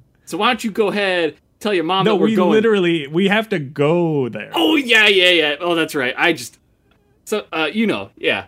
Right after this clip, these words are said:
Speaker 1: Why don't you go tell
Speaker 2: I
Speaker 1: your
Speaker 2: d-,
Speaker 1: mom?
Speaker 2: I do know what you're talking about, but in this instance, we literally do have to go there.
Speaker 1: I, I know. I, the whole Faison thing really broke my concept of, like, reality,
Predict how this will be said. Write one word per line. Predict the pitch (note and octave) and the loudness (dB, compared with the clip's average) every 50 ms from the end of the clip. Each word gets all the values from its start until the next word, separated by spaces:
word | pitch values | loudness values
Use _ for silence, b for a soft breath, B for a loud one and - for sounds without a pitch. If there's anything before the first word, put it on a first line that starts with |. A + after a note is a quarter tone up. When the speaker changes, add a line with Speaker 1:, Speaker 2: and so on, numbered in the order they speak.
| _ | _
Speaker 1:
Why | _ - G#3 C4+ D4 D#4 | _ -10 -4 0 0 0
don't | D#4+ D#4 - | 0 0 -4
you | - | -6
go | D#4+ C#4+ | -6 -4
tell | G#3+ - - | -2 0 2
Speaker 2:
I | - | 2
Speaker 1:
your | - G3+ | 2 2
Speaker 2:
d-, | |
Speaker 1:
mom? | G#3 G3+ F#3 E3+ | 2 0 0 2
Speaker 2:
I | D#3+ E3+ F#3 | 2 0 0
do | F#3 E3 C#3+ C3+ G3 A#3 C4 A#3+ | 0 -2 -2 0 0 2 2 2
know | G3+ F3+ F#3 G3 G3 | 2 2 2 2 2
what | F#3+ F#3 E3 D3+ | 2 2 0 0
you're | D3+ C#3+ | -2 0
talking | D3+ C#3+ D3 D3 - F#3+ F#3+ | -2 -2 -2 -4 -4 -4 -4
about, | G3 G3 G#3 G3+ A3 G#3+ - | -4 -2 -2 -4 -4 -6 -4
but | D3 C#3+ C3 | -4 -4 -4
in | - C#3 C#3+ D3 C#3+ C#3+ | -4 -4 -6 -4 -4 -4
this | D#3 F#3+ F#3+ - | -4 -4 -4 -4
instance, | E3+ E3+ E3 - - F#3 C#3+ B2+ G#2+ C3 | -4 -6 -6 -6 -8 -10 -10 -10 -6 -4
we | C#3 C3+ B2+ | -4 -2 -2
literally | B2 A#2+ B2 C3+ C#3+ C#3+ C#3+ C#3 C3+ B2+ B2+ A#2+ | -2 -2 0 0 0 0 0 -2 -2 -2 -2 -4
do | A2 G#2+ - A#2+ A2+ G#2 | -4 -6 -8 -8 -8 -8
have | - - G2 F#2 - - | -8 -10 -14 -14 -16 -20
to | E2+ | -20
go | D2 - - D#2+ B1 - - | -20 -20 -20 -20 -20 -20 -20
there. | - - - | -20 -16 -8
Speaker 1:
I, | D#3+ F3 F#3+ F3 - - | -4 -4 -4 -4 -6 -8
I | E3+ D#3 D#3 D3+ | -4 -2 -2 -2
know. | D3 C3 A#2 | -2 -2 -4
I, | A2+ B2+ D3+ E3 E3 D#3 C3 - - _ _ _ _ _ _ _ - | -4 -2 -2 -2 -2 -4 -6 -12 -20 _ _ _ _ _ _ _ -4
the | F3+ F#3 F#3 | -2 0 0
whole | F3 G#3+ A3 A3 G#3 G3+ G3 F#3+ F#3+ F#3 | 0 0 0 2 2 2 2 0 0 -2
Faison | F3+ - F#3+ F3+ E3 D#3 D#3+ D#3+ D#3+ C#3+ | -2 -2 0 0 0 0 0 0 -2 -2
thing | D#3+ E3+ E3 D#3+ D#3 D3+ D3 D3 C#3+ C3+ C3 | -2 0 0 0 0 -2 -4 -4 -6 -4 -2
really | D#3 E3+ E3+ E3 | -2 0 0 0
broke | D3+ B2+ D#3 D3+ C#3+ - E3 | 0 0 0 0 0 -2 -2
my | D3+ C#3 | -4 -4
concept | - - - D#3 C#3+ C#3+ C3 - - D3+ C3+ B2 - - | -4 -4 -4 -4 -4 -4 -4 -6 -6 -4 -4 -4 -6 -6
of, | C3 A#2+ A#2+ | -8 -6 -4
like, | B2+ A#2 G#2+ - A#2 | -4 -6 -6 -6 -6
reality, | B2+ C3+ C#3+ C#3 B2+ B2 B2+ A#2+ A2+ A2+ A2+ A2 G#2+ G#2+ G#2+ G2+ G2 | -4 0 0 0 2 0 0 -2 -2 -4 -4 -6 -6 -8 -8 -10 -12